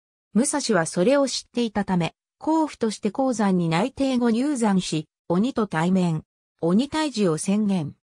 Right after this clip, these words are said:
周りにも正直な夢を告げることができたのだ。武蔵の幼馴染の少年、小次郎も、鬼敵でアシストに現れ、五年間こっそりと修行していた武蔵は、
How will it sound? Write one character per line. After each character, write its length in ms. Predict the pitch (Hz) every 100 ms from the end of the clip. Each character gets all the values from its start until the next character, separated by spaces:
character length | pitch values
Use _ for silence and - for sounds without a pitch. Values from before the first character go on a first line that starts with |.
| _ _ _ -
周 260 | 185 262
り 120 | 311 294
に 120 | 285
も 140 | 233
正 220 | - 240
直 340 | 302 294 - 240
な 100 | 202
夢 300 | 170 190 226
を 60 |
告 220 | - 170 190
げ 120 | 233
る 80 | 240
こ 160 | 262
と 100 | 247
が 100 | 185
で 120 | 160
き 100 | -
た 140 | - 185
の 120 | 151
だ。 200 | 139 - _ _ _ _ _ _ _
武 120 | 220
蔵 180 | 294 349 -
の 200 | 214 165
幼 360 | 156 262 302 294
馴 240 | 294 247
染 160 | 226 202
の 100 | 170
少 240 | - 190
年、 280 | 190 165 175 _ _
小 140 | - 196
次 160 | 233
郎 220 | 269 254 226
も、 240 | 214 214 _ _
鬼 260 | 160 226 -
敵 320 | 302 - 226
で 160 | 208
ア 40 | 190
シ 200 | - 277
ス 100 | -
ト 140 | 226
に 160 | 185 147
現 140 | 147 180 175
れ、 180 | 165 175 _ _
五 120 | 170
年 240 | 202 294 285
間 240 | 240 175
こ 140 | -
っ 20 | 180
そ 320 | - - 277
り 140 | 208
と 260 | - 165 - _
修 180 | - 170
行 200 | 190 302
し 120 | 311
て 120 | - 262
い 80 |
た 160 | 247 262
武 120 | 233
蔵 120 | 240 220 151
は、 180 | 156